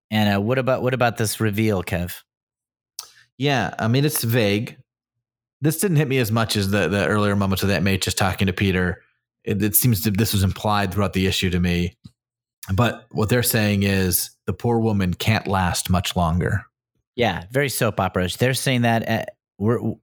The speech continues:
Speaker 1: but meanwhile, we're seeing Spider-Man just swinging through the night. And I think that is such a great, like, cliffhanger for this.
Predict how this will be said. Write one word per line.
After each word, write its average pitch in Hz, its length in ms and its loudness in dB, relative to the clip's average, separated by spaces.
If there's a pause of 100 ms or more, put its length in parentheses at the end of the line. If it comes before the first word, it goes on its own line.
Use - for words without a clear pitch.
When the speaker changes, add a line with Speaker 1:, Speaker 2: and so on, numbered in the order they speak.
(580)
Speaker 1:
but 104 220 -2
meanwhile, 123 320 2
we're 120 120 0
seeing 123 380 0
Spider-Man 110 560 2
just 101 220 -2
swinging 117 340 2
through 113 200 -2
the 101 80 2
night. 101 360 0 (480)
And 113 400 2 (640)
I 165 180 2
think 165 300 -4
that 143 120 0
is 127 100 2
such - 180 0
a 139 60 0
great, 131 580 -2 (680)
like, 117 200 0
cliffhanger 110 640 0
for - 140 -2
this. 98 520 -2